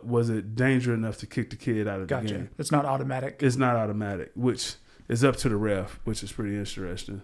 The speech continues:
Speaker 2: And we don't have, uh, replay, so you have to kinda make a, a judgment call right there, right?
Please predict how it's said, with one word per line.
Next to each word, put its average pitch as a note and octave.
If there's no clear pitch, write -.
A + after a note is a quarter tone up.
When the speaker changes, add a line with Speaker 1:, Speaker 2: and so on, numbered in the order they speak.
Speaker 2:
And E3
we D#3
don't D3+
have, C#3
uh, B2+
replay, B2+
so -
you C3
have C3
to B2+
kinda C3
make C3
a, B2
a -
judgment C3+
call B2+
right C3
there, C#3
right? C3